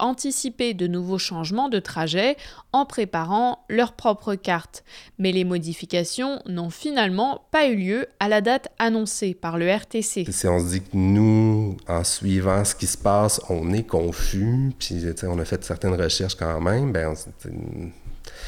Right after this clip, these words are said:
Speaker 2: on peut pas demander à tout le monde de faire une recherche, euh, de vingt minutes pour trouver son arrêt d'autobus, là, tu sais, c'est, c'est, ça devient comme un peu excessif, là.
Speaker 1: Le comité des citoyens et citoyennes du quartier Saint-Sauveur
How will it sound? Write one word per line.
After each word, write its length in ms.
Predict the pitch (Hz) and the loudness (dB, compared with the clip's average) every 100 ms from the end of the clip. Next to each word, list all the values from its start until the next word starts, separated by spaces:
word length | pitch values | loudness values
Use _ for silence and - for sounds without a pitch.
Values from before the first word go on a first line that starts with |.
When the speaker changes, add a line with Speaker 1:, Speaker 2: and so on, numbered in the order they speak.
| - - - - - - - | -12 -14 -14 -14 -16 -16 -20
Speaker 2:
on 140 | - - | -12 0
peut 100 | 101 | 4
pas 0 | |
demander 320 | 101 98 95 | 6 6 4
à 140 | 110 | 2
tout 140 | 95 95 | 2 2
le 40 | |
monde 220 | 90 101 | 4 4
de 20 | 98 | 2
faire 240 | 95 92 | 2 0
une 120 | 95 | 0
recherche, 480 | 85 80 101 98 - | 0 0 0 -2 -2
euh, 200 | 87 82 | -2 -4
de 380 | 80 82 80 82 | -4 -4 -4 -2
vingt 140 | 87 | -2
minutes 300 | 85 85 98 | 0 0 -2
pour 120 | 98 80 | -4 -12
trouver 220 | - 92 | -10 -8
son 180 | - 82 | -6 -6
arrêt 140 | 87 | -8
d'autobus, 500 | 87 82 90 113 - | -8 -8 -10 -10 -10
là, 80 | 87 - | -10 -10
tu 60 | |
sais, 260 | 95 - - | -14 -14 -10
c'est, 180 | 82 85 | -10 -8
c'est, 240 | - - | -8 -10
ça 160 | - 80 | -12 -10
devient 220 | 82 87 | -10 -10
comme 140 | - - | -12 -16
un 20 | - | -12
peu 100 | 98 | -10
excessif, 640 | - - - - - - | -6 -4 -4 -6 -8 -8
là. 40 | - - | -8 -2
Speaker 1:
Le 100 | 202 | -2
comité 540 | 190 233 226 185 269 285 | 0 0 0 0 -2 0
des 100 | 196 | 0
citoyens 720 | 170 262 247 196 165 196 277 | -2 -6 -2 0 2 0 0
et 140 | 240 170 | 0 -2
citoyennes 680 | - 269 - 175 185 285 254 | -4 -6 -2 0 2 0 -2
du 100 | 185 | -4
quartier 400 | 180 175 - 294 | -6 -4 -4 -2
Saint-Sauveur 800 | 208 180 170 160 185 233 262 | -2 -2 -4 0 4 4 2